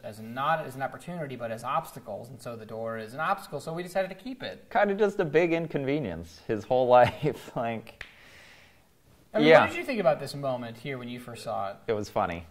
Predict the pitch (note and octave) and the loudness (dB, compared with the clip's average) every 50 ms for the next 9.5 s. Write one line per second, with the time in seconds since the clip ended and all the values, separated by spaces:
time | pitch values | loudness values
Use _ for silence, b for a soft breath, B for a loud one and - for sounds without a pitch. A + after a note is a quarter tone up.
0 | - _ - - G#2 G2+ G2 - - G#2 G2 F2 F2 F2+ F#2 F#2+ F#2+ - - F#2 | -20 _ -10 -8 -6 -6 -4 -2 0 0 0 0 0 -2 -2 -2 -2 -4 -6 -2
1 | F#2+ G2+ G2 F#2 G2+ F#2+ G2+ G2 F#2+ F#2 F#2 F#2 F#2 F#2 G2 - - - - - | 0 2 2 0 0 -2 -2 -2 -2 -4 -4 -4 -4 -4 -6 -8 -12 -20 -20 -20
2 | _ _ _ _ _ A2 G#2 G2+ G2+ G2 F#2+ G#2 F#2+ F#2 F2+ G#2 F#2+ F2+ F2+ F#2 | _ _ _ _ _ -2 0 0 0 -2 -4 -4 -4 -4 -2 -2 -2 -2 -2 -4
3 | - - - - - - F#2+ F#2 G2 - - A#2 G2+ - - - C3+ C3+ B2+ B2+ | -6 -10 -16 -10 -6 -4 -2 -2 -2 -2 -4 -4 -6 -8 0 4 4 6 6 4
4 | - B2+ G2+ - A#2 A2+ A2+ A2 A2 G#2+ G#2 G2+ A2 G#2+ G2+ F#2+ - - - B2 | 2 2 2 4 6 6 6 6 4 2 2 2 0 0 0 -2 -6 -8 -6 -4
5 | A2+ A2+ B2+ B2+ B2+ A#2 G#2 - - A#2 G#2 G#2 G2+ G2+ F#2+ E2+ - - - - | -2 0 2 2 2 0 0 -2 0 2 2 4 4 2 0 -2 -4 -10 -18 -20
6 | _ _ _ _ _ _ _ _ - - - D3 B2+ B2+ B2+ B2 A#2+ A2+ G#2+ G#2+ | _ _ _ _ _ _ _ _ -20 -2 2 2 4 4 2 0 0 -2 -2 -2
7 | - - C3+ C3 A#2 A2+ G#2+ F#2+ - A2 G#2 A2 A2 A2 A2+ - - - A#2+ A2+ | 4 6 8 8 8 8 4 2 0 -2 0 2 2 2 2 0 0 0 0 0
8 | - A#2 G#2+ G2+ - B2+ C3+ D3 C#3+ B2 A2+ A2 A#2 A2 G#2 G2+ - - - E3+ | 0 -2 -4 -2 0 2 4 4 4 4 4 4 4 4 4 4 2 0 0 2
9 | D#3 C#3+ D3 B2+ A2+ G#2+ - - A2+ A2 | 2 4 4 4 4 2 0 -2 -4 -4